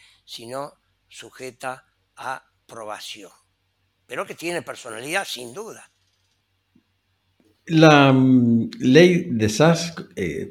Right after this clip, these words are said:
Speaker 2: permite hoy constituir una sociedad con dos salarios mínimos vital y móvil, y si se quiere, la ley de sociedades, general de sociedades, una anónima con,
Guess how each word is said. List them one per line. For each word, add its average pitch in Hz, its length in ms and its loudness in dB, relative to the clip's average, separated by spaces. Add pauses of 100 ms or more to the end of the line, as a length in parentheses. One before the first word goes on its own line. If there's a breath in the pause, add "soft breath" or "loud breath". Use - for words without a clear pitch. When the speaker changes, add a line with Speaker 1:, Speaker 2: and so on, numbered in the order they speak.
Speaker 2:
permite 107 380 2
hoy 117 100 6
constituir 95 460 2
una 107 180 4
sociedad 98 440 2
con 87 500 -2
dos 98 220 0
salarios 101 380 4
mínimos 101 360 4
vital 82 300 0
y 82 60 2
móvil, 82 440 2
y 78 80 -8
si 92 140 -6
se 90 180 -2
quiere, 101 600 4
la 80 180 -4
ley 90 160 2
de 98 120 6
sociedades, 95 960 0
general 90 340 0
de 90 80 0
sociedades, 87 640 2
una 90 140 0
anónima 101 500 4
con, 78 220 -4